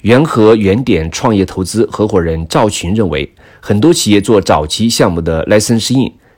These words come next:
更接近原研，尤其是临床前品种的引入，可以倾向认为是原研的一种方式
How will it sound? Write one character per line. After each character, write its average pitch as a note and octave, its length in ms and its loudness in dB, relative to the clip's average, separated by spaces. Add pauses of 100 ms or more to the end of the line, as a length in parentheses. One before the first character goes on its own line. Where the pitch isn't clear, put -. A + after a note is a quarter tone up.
更 A#2+ 240 2
接 C3+ 160 2
近 C3 220 0
原 E2+ 260 -4
研， A2+ 240 0 (380)
尤 A2+ 220 2
其 C3 180 -2
是 A#2 280 0
临 F#2 220 -2
床 A2+ 220 -2
前 B2 300 -4
品 F#2+ 200 -6
种 F#2 160 -6
的 D#2 80 -4
引 D#2+ 220 -6
入， F2 240 -6 (320)
可 - 140 -2
以 G2 100 2
倾 C3+ 260 -2
向 C3 160 2
认 G2+ 200 0
为 D#2+ 240 -6
是 - 320 -4
原 F2+ 260 -2
研 A#2+ 140 0
的 E2+ 100 -4
一 G2+ 100 -6
种 D#2+ 200 -10
方 A#2 200 0
式 - 300 -4